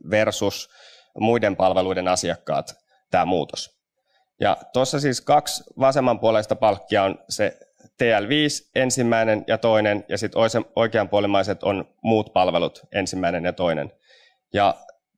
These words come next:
tästähän me nyt sitten nähdään, että, ö, E S R T L viisi osallistujat arvioi lähtökohtaisesti oman lähtötilanteensa hieman paremmaksi kuin muiden palveluiden asiakkaat,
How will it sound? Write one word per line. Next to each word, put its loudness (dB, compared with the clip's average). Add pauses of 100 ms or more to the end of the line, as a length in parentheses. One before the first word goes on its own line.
tästähän 0
me 2
nyt -2
sitten -2
nähdään, 0
että, 2 (1300)
ö, 4 (200)
E 4
S -4
R -2
T -4
L 4
viisi 0
osallistujat 0 (100)
arvioi 2
lähtökohtaisesti -2
oman 0
lähtötilanteensa -2 (140)
hieman -2
paremmaksi 0
kuin -2
muiden 2
palveluiden 2
asiakkaat, 0